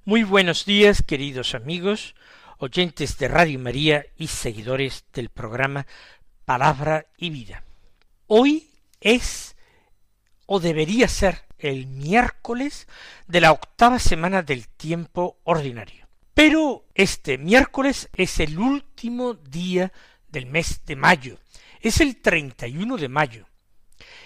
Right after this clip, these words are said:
y como broche final de este mes consagrado a la Virgen,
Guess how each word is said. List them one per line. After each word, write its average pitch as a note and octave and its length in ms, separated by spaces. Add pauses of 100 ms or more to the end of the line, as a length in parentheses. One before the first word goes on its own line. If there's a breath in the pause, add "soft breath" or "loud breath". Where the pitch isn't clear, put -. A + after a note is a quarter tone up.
(120)
y F#3 100
como F3+ 300
broche B3+ 420
final E3 500 (460 soft breath)
de F3 120
este - 500 (240)
mes E3 560 (800)
consagrado D3+ 840
a - 120
la C#3 80
Virgen, C4 460